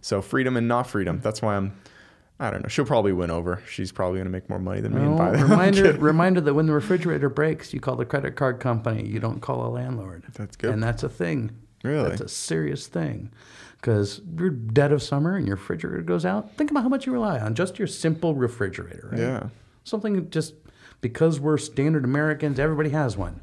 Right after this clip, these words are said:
Speaker 1: Mm-hmm.
Speaker 2: And it goes out. It's the middle of summer. What are you gonna do?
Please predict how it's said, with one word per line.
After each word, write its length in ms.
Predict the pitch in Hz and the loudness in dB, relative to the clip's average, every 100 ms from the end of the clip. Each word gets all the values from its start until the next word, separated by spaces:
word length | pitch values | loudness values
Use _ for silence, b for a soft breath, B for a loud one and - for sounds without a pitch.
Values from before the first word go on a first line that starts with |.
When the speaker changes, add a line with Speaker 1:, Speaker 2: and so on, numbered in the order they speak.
| - | -4
Speaker 1:
Mm-hmm. 40 | 120 131 135 | -2 -2 -4
Speaker 2:
And 60 | B B B B B B - - | B B B B B B -8 -4
it 80 | 156 | 0
goes 220 | 156 180 | 4 4
out. 320 | 143 170 - - - _ | 4 2 0 -10 -20 _
It's 120 | - | -2
the 60 | 170 | 2
middle 160 | 180 180 | 4 2
of 80 | |
summer. 460 | - 165 196 233 - - | 4 2 4 0 -4 -4
What 40 | 254 | 0
are 40 | |
you 40 | |
gonna 240 | 294 311 320 | 2 2 2
do? 140 | - | 0